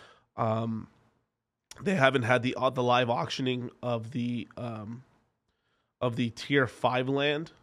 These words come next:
yet. They did the, they did all the land sales, and there's no, there's gonna be no land sales for this until much later, once the game launches and there's enough players to kind of soak up the demand.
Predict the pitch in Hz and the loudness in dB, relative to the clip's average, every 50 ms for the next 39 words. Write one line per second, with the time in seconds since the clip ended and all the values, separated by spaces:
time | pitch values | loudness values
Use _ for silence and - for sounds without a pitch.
0 | _ _ _ - 147 147 151 143 - - 120 131 120 120 151 147 156 135 110 123 | _ _ _ -2 2 2 4 2 2 -2 -4 -2 0 0 -2 -2 -2 -4 -4 -2
1 | 135 131 123 147 170 175 160 143 127 123 127 127 127 139 135 - - 135 139 147 | -2 0 2 2 4 4 4 4 2 -2 -2 -4 -4 -4 -2 -2 0 0 0 0
2 | 143 143 - - 120 123 127 120 131 139 143 131 139 135 127 127 156 165 156 135 | -2 -2 -4 -2 0 0 0 2 0 0 0 0 0 0 2 2 2 2 2 2
3 | 123 120 120 127 131 139 139 135 131 127 127 131 123 - 139 135 139 - - 147 | 2 2 4 6 6 6 6 4 2 2 0 0 2 2 2 2 2 0 -2 -2
4 | 143 123 - 131 120 - 123 123 120 123 120 123 123 131 135 127 - - 131 127 | -2 -2 -4 -6 -4 -2 -2 -2 0 -2 -2 0 2 2 2 2 0 -2 -2 -2
5 | 123 120 131 123 - - 120 120 123 120 - 131 113 120 120 123 120 117 120 127 | -2 0 -2 -2 -4 -4 -4 -4 -4 -4 -4 -6 -2 -2 -2 -2 -2 -2 -2 -2
6 | 131 - 139 127 120 123 113 117 113 107 120 127 123 120 - - - 120 123 123 | -2 -2 -4 -4 -4 -4 -4 -4 -6 -4 -4 -4 -4 -4 -6 -6 -4 -2 -2 -2
7 | 120 - - - - 120 120 113 - - - - 117 113 - 110 - _ - - | -4 -6 -10 -8 -6 -6 -6 -6 -8 -12 -8 -6 -6 -6 -6 -10 -12 _ -12 -10
8 | 117 120 117 117 143 175 - | -6 -4 -2 -2 -4 -4 -8